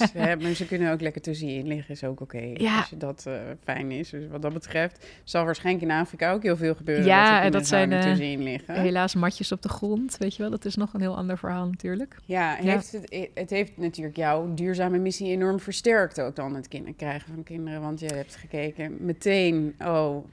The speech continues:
Speaker 2: wat gebeurt hier? Ik wil dit niet, dit moet anders." En toen ben je dat
Speaker 1: Ja.
Speaker 2: aan gaan pakken.
Speaker 1: Ja, zeker. En mijn grootste,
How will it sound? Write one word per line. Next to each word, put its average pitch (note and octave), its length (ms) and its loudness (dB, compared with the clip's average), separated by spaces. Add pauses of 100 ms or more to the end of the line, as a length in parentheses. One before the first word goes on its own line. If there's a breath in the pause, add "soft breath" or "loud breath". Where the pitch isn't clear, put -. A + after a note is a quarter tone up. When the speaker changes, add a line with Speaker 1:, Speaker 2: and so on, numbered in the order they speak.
(180)
Speaker 2:
wat E3+ 200 -6
gebeurt G3+ 460 0
hier? F#3 200 2
Ik F3 120 0
wil G3 160 2
dit G3 140 2
niet, E3+ 360 0
dit F3 140 -4
moet E3+ 200 0
anders." C3+ 500 -4
En D#3+ 220 -6
toen E3+ 140 -6
ben E3 100 -2
je E3 80 -2
dat E3 100 -4
Speaker 1:
Ja. G#3+ 140 6
Speaker 2:
aan G3+ 80 0
gaan E3+ 100 -6
pakken. A#2+ 340 -12
Speaker 1:
Ja, G3 300 6
zeker. F#3+ 480 4
En F3 120 4
mijn F#3 360 4 (520)
grootste, F3 1000 2